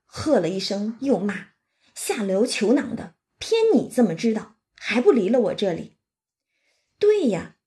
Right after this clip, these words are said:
怎么偏你就这么知道呢？”这个贾琏儿不过是刚听了贾赦说起要叫金彩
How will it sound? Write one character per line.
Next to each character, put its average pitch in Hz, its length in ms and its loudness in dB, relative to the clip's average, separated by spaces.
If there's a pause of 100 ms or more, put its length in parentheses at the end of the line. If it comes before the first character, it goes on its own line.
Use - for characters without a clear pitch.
怎 202 160 -2
么 196 160 0
偏 415 360 -2 (120)
你 220 240 4
就 277 140 -2
这 277 180 0
么 240 120 4
知 233 260 4
道 190 220 0
呢？” 165 220 -6 (1080)
这 294 160 -2
个 220 280 2
贾 226 340 -2
琏 185 180 0
儿 277 320 0
不 262 120 0
过 320 200 2
是 269 340 2
刚 381 380 -4
听 330 220 0
了 269 100 6
贾 190 240 -4
赦 220 360 -2
说 330 280 -2
起 - 640 -8
要 226 180 2
叫 202 500 0
金 269 240 2
彩 269 400 -8